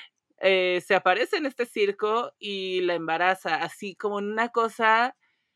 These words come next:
mashup entre que la Biblia y el bebé de Rosemary y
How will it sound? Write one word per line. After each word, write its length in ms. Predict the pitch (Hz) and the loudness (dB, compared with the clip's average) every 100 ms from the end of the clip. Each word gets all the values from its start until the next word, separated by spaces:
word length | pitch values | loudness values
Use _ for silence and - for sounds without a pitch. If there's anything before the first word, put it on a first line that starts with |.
| _ | _
mashup 640 | 190 196 214 - 226 233 233 | -6 -2 -2 -2 0 0 0
entre 380 | 208 202 180 175 | -2 -4 -8 -8
que 140 | 185 | -6
la 160 | 165 165 | -6 -2
Biblia 540 | 196 233 247 254 285 427 440 - - - _ _ _ | -2 -4 -2 0 0 -2 -6 -18 -20 -20 _ _ _
y 200 | 220 214 | -2 2
el 140 | 202 190 | 2 2
bebé 240 | 196 196 | -2 -2
de 120 | 202 214 | -2 -2
Rosemary 1000 | 214 214 214 240 254 285 294 320 359 415 _ _ _ _ _ _ _ _ - | -2 -4 -4 -6 -2 0 0 -2 -2 -4 _ _ _ _ _ _ _ _ -12
y 1300 | 226 226 220 214 208 202 202 202 202 196 196 196 196 | -8 -6 -6 -6 -6 -6 -6 -6 -6 -8 -8 -8 -10